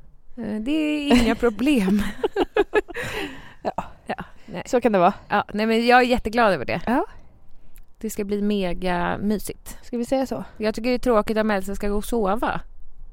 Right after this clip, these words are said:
Speaker 1: Jag vill
Speaker 2: Ja,
Speaker 1: att hon
Speaker 2: och
Speaker 1: ska
Speaker 2: jag har
Speaker 1: vara
Speaker 2: en idé om att
Speaker 1: vaken.
Speaker 2: hon får vara vaken lite längre.
Speaker 1: Får hon inte det?
Speaker 2: Inte för Ibbe.
Speaker 1: Men snälla,
Speaker 2: Så
Speaker 1: vi
Speaker 2: bästa är ju när han är borta.
Speaker 1: vi låser in honom på toaletten.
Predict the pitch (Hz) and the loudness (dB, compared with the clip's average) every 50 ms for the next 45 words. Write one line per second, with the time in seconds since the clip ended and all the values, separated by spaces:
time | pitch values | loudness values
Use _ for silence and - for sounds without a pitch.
0 | - - - - - - - - - 262 254 262 277 285 294 285 285 277 - 233 | -12 -12 -14 -14 -14 -14 -14 -16 -10 2 6 8 10 10 12 10 10 8 8 6
1 | 226 247 269 277 285 311 311 294 247 226 202 202 240 233 220 220 214 208 220 214 | 6 8 10 10 10 10 10 10 8 8 8 8 6 6 6 4 2 2 2 2
2 | 214 226 214 208 208 202 208 226 208 208 208 240 240 277 277 214 175 - - - | 4 4 6 6 6 4 4 2 0 0 0 2 2 2 2 2 2 0 2 0
3 | 196 - - - - - 240 220 196 180 170 165 165 - - 160 - - - - | 0 -2 -4 -8 -2 2 4 4 6 6 4 2 0 -2 -4 -6 -6 -8 -6 -6
4 | - - - - 269 269 254 226 - 277 277 320 320 294 220 - 339 294 196 180 | -4 -2 0 0 2 0 0 2 2 2 6 6 6 6 6 8 8 8 8 8
5 | - - - - - - - - - - 269 247 226 - 233 233 233 214 214 262 | 6 4 2 4 4 4 4 4 4 6 8 8 10 10 10 10 10 10 10 10
6 | 262 - - - 311 294 262 226 214 214 233 233 208 196 196 196 196 202 247 254 | 10 12 10 10 10 10 8 8 8 8 8 8 8 8 8 6 6 6 4 2
7 | - - - - - 277 - 233 - 440 508 480 - - - - 320 330 330 302 | 2 2 2 4 6 6 8 8 10 10 10 10 8 6 6 8 8 10 12 10
8 | 285 - - 403 415 - - 349 - - 330 302 269 262 269 - - - - 151 | 10 10 10 10 10 10 8 6 8 8 8 8 8 6 0 -2 -4 -2 -2 -2
9 | - | 0